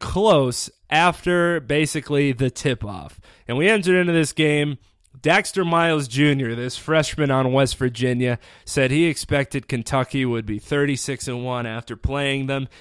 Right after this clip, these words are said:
He guaranteed victory, and basically he finished the game with zero points and one rebound.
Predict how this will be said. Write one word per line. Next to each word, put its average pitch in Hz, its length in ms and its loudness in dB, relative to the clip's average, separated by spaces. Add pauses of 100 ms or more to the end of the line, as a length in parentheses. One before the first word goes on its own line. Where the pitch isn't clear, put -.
He 117 160 -8
guaranteed 131 800 -4
victory, 165 640 -4 (400)
and 135 540 0
basically 147 960 0
he 151 400 -2
finished 175 400 -4
the 120 80 -6
game 131 560 0
with 127 420 -2
zero 143 400 -2
points 127 540 -4
and 120 400 -4
one 131 240 -2
rebound. 110 600 -4